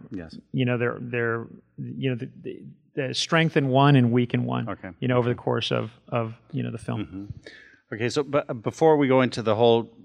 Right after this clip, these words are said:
Speaker 1: incredible production adventure, uh, that were these five years, I just wanna ask you one more creative question. What, what was your main thinking behind the, th-, th-, these montage sequences, mainly of destruction,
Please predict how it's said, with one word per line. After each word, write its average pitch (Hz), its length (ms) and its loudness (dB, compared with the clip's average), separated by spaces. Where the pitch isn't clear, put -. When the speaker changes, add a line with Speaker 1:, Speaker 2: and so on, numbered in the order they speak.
Speaker 1:
incredible 113 520 0
production 113 460 -2
adventure, 101 720 0
uh, 110 260 0
that 101 160 -4
were 107 140 -2
these 101 180 -4
five 98 220 0
years, 104 160 -6
I 104 60 -6
just - 180 -16
wanna 107 140 -6
ask 104 160 -8
you 107 80 -8
one 110 120 -4
more 113 240 -2
creative 107 480 -2
question. 110 360 -4
What, 135 200 0
what 185 120 0
was 202 160 0
your 165 80 0
main 143 160 2
thinking 135 360 -4
behind 113 460 -2
the, 101 340 0
th-, - 140 -14
th-, - 380 -12
these 107 480 -4
montage 110 640 0
sequences, 101 580 -6
mainly 101 280 -2
of 85 100 -6
destruction, 92 640 -4